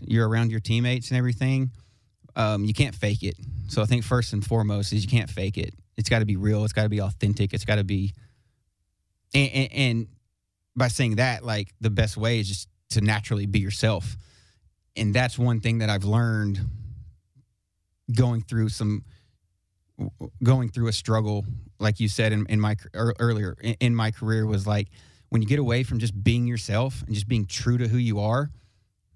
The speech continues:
that's when, that's when you're, you're not at your best. And that's when, you know, b-, so I think when you're around, uh, uh, uh, creating a culture and everything, first and foremost is you just gotta be real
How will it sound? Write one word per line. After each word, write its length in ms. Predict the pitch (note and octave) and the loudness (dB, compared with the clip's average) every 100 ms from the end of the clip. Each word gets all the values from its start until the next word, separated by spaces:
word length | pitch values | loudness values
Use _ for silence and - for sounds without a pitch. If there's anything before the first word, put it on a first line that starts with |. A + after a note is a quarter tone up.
| - _ | -20 _
that's 280 | A2 B2+ B2+ | 2 2 2
when, 360 | D3 D3 C#3 C3 | 0 2 0 0
that's 200 | B2+ - | 0 2
when 200 | C#3 C3+ | 2 4
you're, 260 | C3 C3 | 2 0
you're 220 | A#2+ B2+ C#3+ | 2 2 2
not 200 | B2+ A#2 | 2 0
at 60 | |
your 140 | G#2+ G2+ | 0 0
best. 360 | G#2 A#2+ B2 | 2 2 0
And 80 | A#2 | 0
that's 200 | B2 - | -2 0
when, 380 | C#3 C3+ C3 B2 - - - - - _ _ _ _ _ _ _ _ _ _ - - | 2 2 2 -2 -6 -12 -14 -18 -20 _ _ _ _ _ _ _ _ _ _ -10 0
you 120 | C3 | 2
know, 240 | B2+ B2+ A#2 | 2 -2 -6
b-, 80 | A2+ | -10
so 160 | - C#3+ | 0 0
I 100 | C#3 | 2
think 280 | - F#3+ D#3 | 0 0 2
when 140 | D#3+ | 0
you're 160 | D3 C3 | 2 2
around, 440 | A#2 B2+ B2+ B2+ | 2 2 0 -2
uh, 120 | A2+ - | -6 -8
uh, 140 | G2 - | -8 -8
uh, 100 | G2+ - - | -8 -8 -4
creating 320 | B2+ B2 A#2+ | 0 2 0
a 40 | |
culture 360 | A2 B2 B2 B2 | 0 0 0 0
and 60 | |
everything, 360 | A#2+ A#2+ B2 A#2+ | 2 2 0 0
first 300 | A2+ D#3 C3 | 0 -2 -2
and 80 | A2 | -2
foremost 420 | B2+ A#2+ G#2 G#2+ | 0 2 0 0
is 140 | G#2 | 0
you 100 | A2 | 0
just 160 | A#2 B2 | 0 2
gotta 160 | A#2+ A2+ | 2 2
be 140 | G#2 | 0
real 400 | F#2+ A2 G2+ | 0 0 0